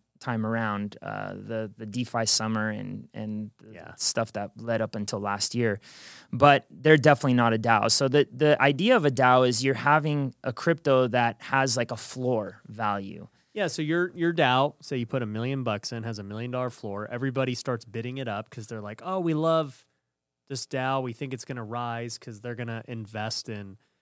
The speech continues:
Speaker 2: yield farms and other things that
Speaker 1: Mm-hmm.
Speaker 2: would basically give, would they give dividends to the owner? Like, how does it work?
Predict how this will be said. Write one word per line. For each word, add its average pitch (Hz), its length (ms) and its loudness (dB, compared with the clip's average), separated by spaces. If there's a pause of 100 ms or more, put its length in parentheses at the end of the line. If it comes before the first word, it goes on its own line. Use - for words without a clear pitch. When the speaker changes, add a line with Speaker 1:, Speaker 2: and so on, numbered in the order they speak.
(280)
Speaker 2:
yield 127 280 -6
farms 123 540 -8
and 107 180 -14
other 120 200 -8
things 110 380 -10
that 117 160 -4
Speaker 1:
Mm-hmm. 120 80 -4
Speaker 2:
would 98 340 -8 (880)
basically 123 840 -2 (100)
give, 117 240 -6 (420)
would 117 120 -8
they 117 100 0
give 113 220 0
dividends 135 600 -6
to 110 440 -8 (380)
the 117 100 -10
owner? 123 400 -10
Like, 113 180 -8
how 120 80 -8
does 120 140 -8
it 110 60 -8
work? 127 140 -6